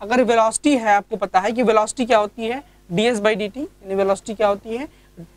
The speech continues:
change of distance, यानी displacement with respect to time, ये होता है ना।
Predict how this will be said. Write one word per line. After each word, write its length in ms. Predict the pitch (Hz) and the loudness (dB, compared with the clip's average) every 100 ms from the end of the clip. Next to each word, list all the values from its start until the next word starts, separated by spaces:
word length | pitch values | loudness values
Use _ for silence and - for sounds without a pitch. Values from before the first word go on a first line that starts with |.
| - | -2
change 260 | 226 240 233 | 0 4 4
of 260 | 226 - 196 196 190 - _ 185 | 4 0 -14 -12 -12 -14 _ -4
distance, 540 | 175 185 - 285 403 - _ _ 185 170 | -2 0 2 2 2 -8 _ _ -10 -2
यानी 300 | 208 208 208 | 0 0 0
displacement 640 | 180 196 214 202 - 320 349 _ _ | -4 -2 0 0 2 0 -2 _ _
with 140 | 196 185 | 0 0
respect 340 | 185 202 196 | -2 -6 -8
to 60 | 180 | -2
time, 220 | 196 214 339 - _ _ _ _ | 0 0 -2 -6 _ _ _ _
ये 120 | 226 | 2
होता 200 | 254 247 | 4 4
है 80 | 220 | 2
ना। 160 | 220 | 2